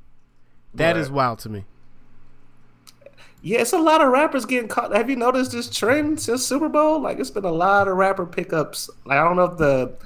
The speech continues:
Speaker 2: hip hop police are back, but it's been a string of arrests back to back, and this is more than usual.
Speaker 1: Right.
Speaker 2: Um, but I, I would like to say Jay's two for two. Um, I don't know how much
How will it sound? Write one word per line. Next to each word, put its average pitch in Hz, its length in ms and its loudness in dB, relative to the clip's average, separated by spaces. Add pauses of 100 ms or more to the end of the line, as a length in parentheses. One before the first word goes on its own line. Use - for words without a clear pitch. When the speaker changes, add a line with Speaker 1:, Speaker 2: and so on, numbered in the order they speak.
(180)
Speaker 2:
hip 185 180 2
hop 175 240 4
police 165 400 0
are 180 80 2
back, 180 340 0
but 143 280 -2 (560)
it's 156 140 0
been 180 160 2
a 151 60 2
string 175 560 -2
of 160 120 2
arrests 160 640 2
back 147 300 0
to 139 80 -6
back, 143 420 0
and 123 140 -6
this 156 160 -4
is 143 100 -6
more 147 260 2
than 131 200 -2
usual. 131 500 -4 (100)
Speaker 1:
Right. 104 300 -6 (280)
Speaker 2:
Um, 120 580 -2 (1900)
but 143 120 0
I, 156 120 6
I 147 140 2
would 156 160 4
like 143 180 0
to 131 60 -6
say 127 220 -8
Jay's 120 400 -6
two 123 140 -8
for - 120 -16
two. 113 320 -10 (240)
Um, 117 380 -6
I 117 60 -2
don't 135 160 2
know 135 140 4
how 127 180 4
much 131 580 0